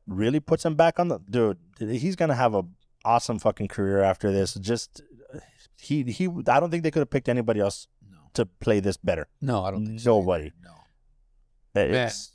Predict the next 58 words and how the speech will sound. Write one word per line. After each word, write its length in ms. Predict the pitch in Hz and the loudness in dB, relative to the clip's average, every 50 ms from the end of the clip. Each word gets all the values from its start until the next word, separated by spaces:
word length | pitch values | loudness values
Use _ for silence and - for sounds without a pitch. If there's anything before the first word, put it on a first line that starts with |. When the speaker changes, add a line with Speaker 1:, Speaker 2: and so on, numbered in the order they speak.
| - | -14
Speaker 2:
Man, 80 | 139 - - - - - - | -14 -14 -14 -16 -20 -20 -20
<laughs> 280 | _ _ _ _ _ - | _ _ _ _ _ -2
I, 100 | 110 110 | 0 2
I 60 | 117 | 4
Speaker 1:
Fuck. 160 | 139 143 120 - | 4 4 2 2
Speaker 2:
don't 240 | 90 101 110 110 | 0 -4 -4 -4
even 100 | 107 101 | -4 -4
wanna 200 | 95 95 98 101 95 | -6 -6 -8 -8 -10
ch-, 120 | - - _ _ _ - - - | -12 -16 _ _ _ -20 -20 -14
<laughs> 260 | - - - 220 - | -10 -6 -4 -2 0
I'm 160 | - - 151 | -2 -2 -4
getting 240 | - - - 196 175 | -4 -6 -4 0 0
a 80 | 143 113 | 0 0
frog 280 | - - 117 123 127 135 | 2 4 4 4 4 2
in 60 | 131 | 0
my 100 | 117 113 | -2 -2
throat 240 | - - 120 117 113 | 0 0 -2 -2 0
just 200 | 120 120 139 139 | -2 -4 -2 -2
thinking 220 | 143 131 135 135 | -2 0 0 0
Speaker 1:
Mm-hmm. 60 | 139 | 0
Speaker 2:
of 80 | 127 120 | 0 2
that, 240 | 123 113 107 - _ _ _ - _ _ - | 2 2 2 0 _ _ _ -20 _ _ -8
that 320 | 123 117 113 110 110 - - | 0 2 2 2 2 0 -6
scene 380 | - - - 135 131 127 113 | -6 -2 -2 0 0 -2 -2
where 120 | 104 117 110 | -2 -2 -2
he's 200 | 104 104 101 101 | -2 -2 -4 -4
just 240 | 104 92 - - - | -4 -6 -4 -2 -2
like, 300 | 90 82 82 - - _ _ _ _ - | -2 -2 -4 -10 -18 _ _ _ _ -8
"Just 240 | - 135 - - | -6 -6 -4 -2
let 120 | 147 127 147 | -2 0 0
me 80 | 156 | -2
do 200 | 135 120 - 165 | -4 -4 -4 -4
this 220 | 139 120 143 139 151 | -2 -2 -2 -2 -4
one." 400 | 113 117 113 120 120 117 120 - _ - | -6 -6 -6 -6 -4 -4 -6 -6 _ -16
Oh 140 | 110 110 - - | -16 -16 -16 -16
my 60 | 110 | -16
God, 160 | 113 - - - | -14 -10 -8 -6
I 80 | - 139 | -6 -6
can't 120 | - - | -6 -6
even 180 | 110 107 95 90 | -6 -6 -6 -6
say 200 | - - 104 - - _ - - - | -8 -8 -10 -10 -12 _ -18 -12 -8
it. 80 | - - - - - _ _ _ _ _ | -8 -8 -8 -10 -18 _ _ _ _ _
<laughs> 460 | _ _ _ _ _ _ _ _ - | _ _ _ _ _ _ _ _ -6
Where 120 | 110 113 | -4 -2
he 120 | 107 101 110 | -2 -2 -2
yells 320 | 113 107 104 110 117 120 | 0 0 0 0 0 2
at 100 | 127 120 | 2 0
her. 160 | 127 139 139 _ _ _ _ _ - | 0 -2 -4 _ _ _ _ _ -10
He's 100 | - - | -4 -2
like, 140 | 110 110 | -2 -2
"Just 220 | 107 113 107 - 127 | -2 -6 -4 -2 -2
let 80 | 117 113 | -2 -2
me 80 | 117 | -2
get, 160 | 110 113 110 117 | -2 -2 0 0
like, 220 | 117 107 92 - | 0 0 -2 -4
one 180 | 104 107 107 104 | -6 -6 -6 -4
thing 220 | - 110 104 101 | -6 -6 -6 -6
right." 260 | 101 98 104 107 110 | -6 -4 -6 -6 -6